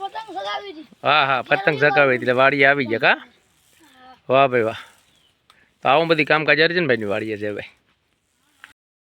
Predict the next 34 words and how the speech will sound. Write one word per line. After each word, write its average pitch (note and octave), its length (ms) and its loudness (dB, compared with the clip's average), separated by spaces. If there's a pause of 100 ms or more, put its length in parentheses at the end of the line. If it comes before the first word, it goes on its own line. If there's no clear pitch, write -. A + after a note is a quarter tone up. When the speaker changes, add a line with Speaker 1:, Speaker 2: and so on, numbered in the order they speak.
(180)
Speaker 2:
એ E3 80 4
આપણી D#3 320 2
ટૂંકમાં D3 280 0
ગાડી D3+ 260 2
પડી D#3 220 2
હતી, D3+ 380 2
ત્યાં D3 200 2
પૂગી E3+ 240 -4
ગયા E3+ 140 4
આપણે. C#3 280 2 (260)
જે C3 120 4
આપણી C#3 200 2
ગાડી C3 220 2
પડી C3 180 0
હતી, A#2+ 140 -2
આશીષભાઈ C3 460 0
જો C#3+ 120 2
આ C#3 280 2
તાળું C3 320 -2
ખોલે. E3+ 240 0 (1080)
આ B2+ 100 0
જો C3+ 140 2
આ C3+ 80 4
મોટો C3 320 0
એવડો C3+ 220 0
પૂરો C#3 240 -2
લઈ D#3+ 200 0
આવ્યા, B2+ 380 4 (340)
લઈ B2+ 140 -2
જવાનો C#3 280 2
છે D3+ 120 -2
ઘરે D#3 180 0
ગાયો D3+ 260 -2
માટે. D#3 240 -2